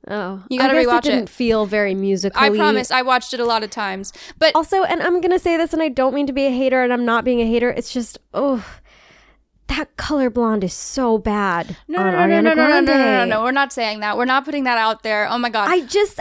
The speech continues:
Speaker 1: I have to say it. It's, like, so upsetting.
Speaker 2: But
Speaker 1: It's
Speaker 2: she
Speaker 1: like
Speaker 2: looks
Speaker 1: they had
Speaker 2: great
Speaker 1: to
Speaker 2: in the movie.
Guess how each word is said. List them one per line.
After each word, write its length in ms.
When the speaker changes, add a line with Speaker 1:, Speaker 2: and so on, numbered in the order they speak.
Speaker 1:
I 100
have 440
to 140
say 340
it. 140
It's, 260
like, 180
so 460
upsetting. 460
Speaker 2:
But 160
Speaker 1:
It's 200
Speaker 2:
she 360
Speaker 1:
like 80
Speaker 2:
looks 260
Speaker 1:
they 120
had 180
Speaker 2:
great 300
Speaker 1:
to 100
Speaker 2:
in 80
the 100
movie. 460